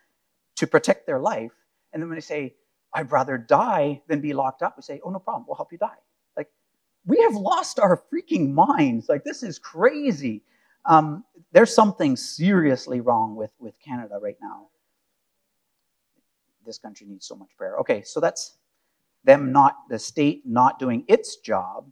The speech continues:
to protect human life. In fact, we're executing our youngest and our oldest citizens. State, it's the state that does it, right? The doctors are funded by the state.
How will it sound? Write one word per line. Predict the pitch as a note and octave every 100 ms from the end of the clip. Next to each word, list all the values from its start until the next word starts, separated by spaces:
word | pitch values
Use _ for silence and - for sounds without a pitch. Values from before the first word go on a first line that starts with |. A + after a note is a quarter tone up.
| _
to | -
protect | B2+ - A2 _
human | A2+ G2+
life. | - - _ _ _ _ _
In |
fact, | G2+ A2 A2+ - _ _ _ _
we're | - G#2+ -
executing | - - - B2 A2 G#2+ G2+ _ _ _ _
our | G2
youngest | B2 F3+ F3+ - -
and | A#2
our | A2+
oldest | A#2 A2 G#2+ - -
citizens. | - G2 - - _ _ _ _
State, | - D#3+ E3 -
it's | A#3
the | B2
state | - G3 G#3 -
that | C3
does | B2 G2+
it, | -
right? | A2 C3 -
The | G#2+ G2+
doctors | A2+ - D3 B2+ - _ _ _ A2+
are | -
funded | B2 A2+ G#2+
by | G2+
the | F#2+
state. | - - -